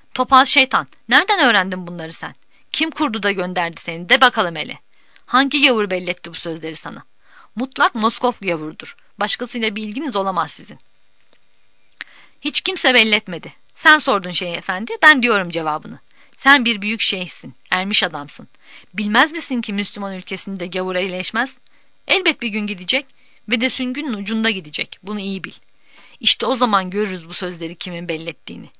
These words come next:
Ya al imzala ya da benden günah gitti, ver kağıtlarımı." Çekti aldı elinden telgrafları.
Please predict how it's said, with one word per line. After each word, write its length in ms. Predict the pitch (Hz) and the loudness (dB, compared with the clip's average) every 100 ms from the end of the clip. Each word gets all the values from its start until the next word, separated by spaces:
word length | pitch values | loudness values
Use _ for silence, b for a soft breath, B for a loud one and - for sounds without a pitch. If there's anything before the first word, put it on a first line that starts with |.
| - - - - - | -20 -20 -20 -20 -10
Ya 160 | 196 220 | 0 4
al 140 | 269 | 4
imzala 560 | 240 208 196 196 247 403 - | 4 2 4 4 2 -4 -2
ya 100 | 269 | 4
da 100 | 254 | 6
benden 340 | 226 220 220 214 | 6 6 4 2
günah 280 | 214 202 - | 0 -2 -4
gitti, 260 | - - | -14 2
ver 180 | 196 196 | 2 4
kağıtlarımı." 540 | 175 165 - 170 - - - - - - - - - - - - - B B B B - | 0 -4 -8 -14 -14 -18 -20 -20 -20 -20 -20 -20 -20 -20 -20 -20 -20 B B B B 0
Çekti 360 | 349 349 - | 0 0 2
aldı 240 | 208 185 180 | 4 4 -2
elinden 340 | 170 170 160 | -6 -10 -10
telgrafları. 680 | 175 160 160 160 - 165 | -8 -10 -10 -12 -14 -18